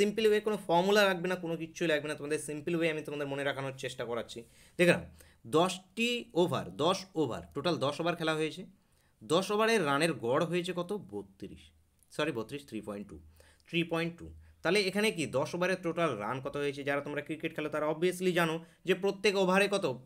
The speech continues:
বত্রিশ করে রান হয়েছে, বত্রিশ কেন হয়েছে, থ্রি পয়েন্ট টু করে রান হয়েছে, থ্রি পয়েন্ট টু করে যে রান হয় তাহলে দশ ওভারে কত রান হয়েছে। এটাকে কি করবো আমরা, এই দুটোকে গুণ করবো, এই দুটোকে গুণ করলে আমরা জানতে পারবো যে দশ ওভারে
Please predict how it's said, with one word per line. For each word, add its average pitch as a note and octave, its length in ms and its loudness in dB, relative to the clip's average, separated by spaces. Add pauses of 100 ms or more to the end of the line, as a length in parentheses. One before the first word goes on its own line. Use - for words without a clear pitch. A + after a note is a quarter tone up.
(220)
বত্রিশ E3 380 2
করে E3+ 140 4 (100)
রান D#3+ 200 4
হয়েছে, C3+ 260 -2 (380)
বত্রিশ D3 320 -2
কেন A#2+ 160 0
হয়েছে, G#2+ 260 -6
থ্রি D3+ 100 -2 (100)
পয়েন্ট D#3+ 220 2
টু E3 140 -2
করে D#3 120 4 (120)
রান C3 180 2
হয়েছে, A#2+ 320 -4
থ্রি C#3 180 -6
পয়েন্ট D3 200 -4
টু D3 100 -6
করে D3 160 -2
যে C#3+ 60 0
রান C#3+ 220 0
হয় D#3 120 -4
তাহলে B2+ 240 -4
দশ A#2 180 -4
ওভারে B2+ 260 -6
কত B2+ 100 -8 (120)
রান A#2+ 180 -6
হয়েছে। F2 240 -14 (480)
এটাকে C3+ 320 -6
কি D3 160 -10
করবো B2 220 -6
আমরা, F#2 180 -8
এই G2 80 -8
দুটোকে A#2 240 -6 (120)
গুণ A#2 200 -6
করবো, C3+ 240 -8
এই A#2 80 -6
দুটোকে A2 260 -6
গুণ A2+ 140 -6
করলে A#2+ 180 -6
আমরা A#2 200 -4
জানতে C#3 240 -2
পারবো E3 180 4 (400)
যে D#3+ 140 0
দশ G3 160 4
ওভারে G#3 160 4